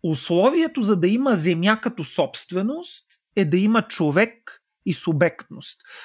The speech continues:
Защото всъщност собствеността възниква само от гледна точка на субектността и като прикрепена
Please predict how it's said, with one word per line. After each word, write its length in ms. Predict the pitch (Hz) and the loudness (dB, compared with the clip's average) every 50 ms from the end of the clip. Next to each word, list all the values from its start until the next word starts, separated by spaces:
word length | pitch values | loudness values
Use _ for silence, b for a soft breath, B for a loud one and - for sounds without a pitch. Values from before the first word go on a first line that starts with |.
| B B B | B B B
Защото 400 | 147 147 - - 226 226 - 185 | -6 -6 0 0 0 0 0 -8
всъщност 480 | - - 233 226 - 269 233 - - | -4 -2 -2 -2 -2 -4 -6 -4 -2
собствеността 960 | - 175 - - - - 165 170 160 156 143 - - - - 214 220 269 311 - _ _ _ _ _ _ _ _ _ - | -4 -2 -2 -4 -8 -2 -2 0 0 0 -2 -4 -8 -2 2 2 2 2 2 -4 _ _ _ _ _ _ _ _ _ -4
възниква 960 | 175 156 147 175 170 143 139 156 196 254 - - - 202 175 170 185 233 285 320 _ _ _ _ _ _ _ _ _ _ _ | -2 2 4 4 4 4 2 2 2 2 2 0 -4 2 2 2 2 2 -2 -6 _ _ _ _ _ _ _ _ _ _ _
само 460 | - - - - 202 202 226 262 285 294 | -6 -6 -2 2 4 4 4 4 2 -2
от 220 | 285 269 185 156 | 0 0 -2 2
гледна 340 | 147 180 202 226 302 254 196 | 4 4 4 4 2 0 -6
точка 540 | - - 180 185 - - - - - 262 254 | -2 0 0 0 0 -4 -10 -6 -4 -2 0
на 400 | 226 190 190 202 220 247 262 - _ _ _ _ _ _ | 2 2 2 2 2 0 -2 -6 _ _ _ _ _ _
субектността 840 | - - - 214 180 151 170 - - - 170 160 - - - - 269 294 349 523 - - | -10 -6 -4 -2 0 0 -2 -4 -2 -6 -4 -4 -4 -8 -4 -2 -2 -2 -2 -6 -2 -2
и 160 | 208 - - | -2 -2 0
като 420 | - 180 170 - - 247 254 254 - | -2 -2 -2 2 2 2 2 2 0
прикрепена 1000 | 277 240 170 - - - 170 160 - - - 220 220 220 190 160 147 165 190 | 0 0 0 -2 -4 -2 -2 -2 -2 0 0 2 2 2 2 0 -2 -2 -6